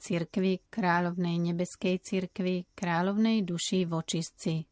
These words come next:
kráľovnej samotnej našej existencie. V tejto pápežskej bazilike svätých anielov v Porciunkule rád zacitujem, čo svätý otec František píše na konci apoštolskej exhortácie Evangelii Gaudium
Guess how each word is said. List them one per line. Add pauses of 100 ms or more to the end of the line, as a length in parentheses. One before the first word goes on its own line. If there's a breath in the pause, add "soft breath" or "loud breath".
kráľovnej
samotnej
našej
existencie. (640 soft breath)
V
tejto
pápežskej
bazilike
svätých
anielov
v
Porciunkule
rád
zacitujem,
čo
svätý
otec
František
píše
na
konci
apoštolskej
exhortácie
Evangelii
Gaudium